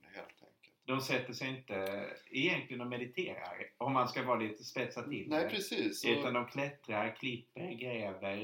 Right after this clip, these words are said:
Speaker 2: Det, för det, jag läste någonstans att det ofta var någon slags lertak.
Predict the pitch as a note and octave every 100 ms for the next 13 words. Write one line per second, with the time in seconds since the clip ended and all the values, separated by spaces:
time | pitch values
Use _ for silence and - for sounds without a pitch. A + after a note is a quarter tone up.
0 | A2 A2+ G#2+ - A#2 A#2+ A#2+ A#2+ A#2+ A#2+
1 | A2+ G2+ A2 G#2 - G#2 A#2 A#2 - G2
2 | A2 G2+ F2+ F#2+ F#2 G#2 A2 A#2+ A2 -
3 | - F2+ - -